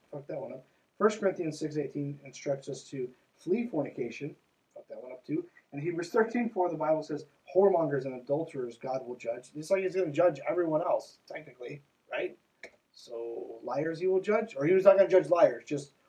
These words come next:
whoremongers and adulterers. Get it right. "For this is the will of God, that ye should abstain from fornication." First Thessalonians four three. God, I don't miss having to know all this Bible shit. "However, before a couple commits an immoral sexual act,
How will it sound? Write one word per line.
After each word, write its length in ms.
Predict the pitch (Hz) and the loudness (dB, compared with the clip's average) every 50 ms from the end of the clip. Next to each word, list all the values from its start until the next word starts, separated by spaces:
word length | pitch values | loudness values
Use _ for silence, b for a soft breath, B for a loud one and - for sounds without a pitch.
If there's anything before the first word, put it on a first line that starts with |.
| _ _ - | _ _ -4
whoremongers 340 | 160 160 160 156 143 139 135 | -2 2 2 2 0 0 -4
and 100 | 139 127 | -6 -6
adulterers. 560 | 123 131 127 123 - 110 - _ _ _ _ _ _ _ _ _ _ _ _ _ _ _ | -4 -4 -4 -6 -8 -14 -20 _ _ _ _ _ _ _ _ _ _ _ _ _ _ _
Get 120 | - 175 180 | -6 -6 -4
it 60 | 165 | -2
right. 220 | 165 151 - 127 - _ - - b b b b b b b b b b b b _ | -2 -2 -2 -4 -6 _ -20 -20 b b b b b b b b b b b b _
"For 140 | - 185 175 | 4 4 6
this 320 | 151 180 202 208 202 - | 8 8 8 8 6 2
is 100 | 175 156 | -4 0
the 100 | 151 156 | 0 2
will 220 | 143 151 160 165 165 | 2 2 0 0 -2
of 140 | 151 135 | -2 2
God, 200 | 147 139 131 - 117 | 2 4 4 4 0
that 120 | 120 123 | -4 -6
ye 80 | 143 156 | -6 -6
should 220 | 151 - 156 139 | -6 -4 -4 -4
abstain 640 | 120 110 - - - - - 165 160 143 120 110 107 | -4 -6 -10 -14 -18 -10 -6 -4 -4 -4 -6 -8 -12
from 160 | - 123 113 | -14 -16 -14
fornication." 760 | - - 135 127 127 - - 120 107 - - 147 156 151 - _ _ _ | -8 -6 -6 -6 -6 -8 -8 -8 -8 -10 -14 -16 -18 -18 -20 _ _ _
First 240 | 147 156 156 151 - | -2 -2 -2 -2 -2
Thessalonians 760 | 151 139 - - 131 123 123 123 120 117 117 117 117 113 - _ _ _ | -4 -4 -4 -6 -10 -10 -10 -10 -10 -10 -12 -12 -14 -16 -20 _ _ _
four 220 | 131 127 123 113 | -8 -8 -8 -8
three. 320 | - - 120 117 110 98 _ _ _ _ _ _ _ _ _ _ | -12 -16 -20 -20 -20 -20 _ _ _ _ _ _ _ _ _ _
God, 220 | _ _ - - - - | _ _ -20 -20 -20 -20
I 20 | - - | -16 -14
don't 180 | 139 131 123 120 | -14 -14 -12 -14
miss 180 | 120 110 - | -14 -16 -14
having 320 | - 117 110 110 110 107 107 | -14 -14 -14 -14 -16 -18 -18
to 80 | 107 | -16
know 60 | 110 | -16
all 120 | 110 107 107 | -16 -16 -16
this 80 | 107 - | -18 -18
Bible 320 | _ - - - - - | _ -18 -18 -18 -20 -20
shit. 240 | _ - - - - _ _ _ b b b b b b b _ | _ -20 -20 -20 -20 _ _ _ b b b b b b b _
"However, 480 | - 190 175 175 175 175 170 156 147 139 | 0 6 6 8 6 6 6 4 2 2
before 420 | 139 160 165 160 - 190 214 233 | 2 -2 -4 -4 2 4 4 4
a 60 | 240 | 4
couple 320 | 233 - 190 180 - 165 147 | 4 4 4 4 4 0 -6
commits 340 | - 160 156 156 151 143 - | -4 -4 -4 -4 -4 -6 -8
an 140 | 139 127 | -10 -10
immoral 280 | 120 120 131 139 143 135 | -8 -4 -2 0 -2 -2
sexual 560 | 131 - - 185 220 214 - - - 117 120 | -4 -2 -2 -2 -2 -2 -4 -8 -8 -8 -6
act, 280 | 117 117 - - - | -6 -6 -6 -8 -12